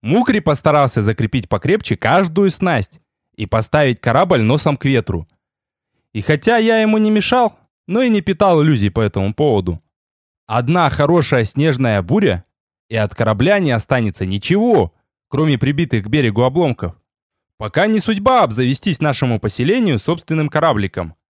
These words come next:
если только Создатель не явит свою милость и не сохранит утлый кораблик до того момента,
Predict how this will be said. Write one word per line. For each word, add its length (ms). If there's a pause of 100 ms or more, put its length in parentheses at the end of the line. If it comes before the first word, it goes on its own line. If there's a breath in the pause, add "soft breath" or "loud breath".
(220)
если 380
только 320
Создатель 560
не 100
явит 340
свою 260
милость 440 (240)
и 80
не 120
сохранит 560
утлый 220
кораблик 460
до 120
того 180
момента, 540